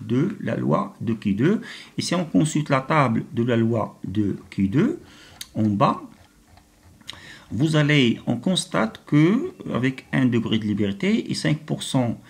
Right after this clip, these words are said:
de, de risque, on va, euh, je peux lire sur la table de Q deux, comme vous le voyez, avec un degré de liberté et cinq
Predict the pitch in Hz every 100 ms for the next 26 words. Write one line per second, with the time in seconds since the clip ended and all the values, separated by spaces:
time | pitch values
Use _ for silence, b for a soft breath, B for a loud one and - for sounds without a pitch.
0 | B B - 104 113 113 104 104 101 98
1 | 95 - 87 90 110 196 339 - - -
2 | 120 113 117 107 98 - - B B B
3 | - - 92 92 90 90 87 - 60 57
4 | - - - - - - - - 98 101
5 | 101 - 143 220 - - - 113 196 202
6 | - - 110 110 117 101 92 98 101 98
7 | 95 95 90 90 87 98 160 - - 127
8 | 113 101 98 92 87 87 90 - 147 175
9 | - - 110 95 87 - 131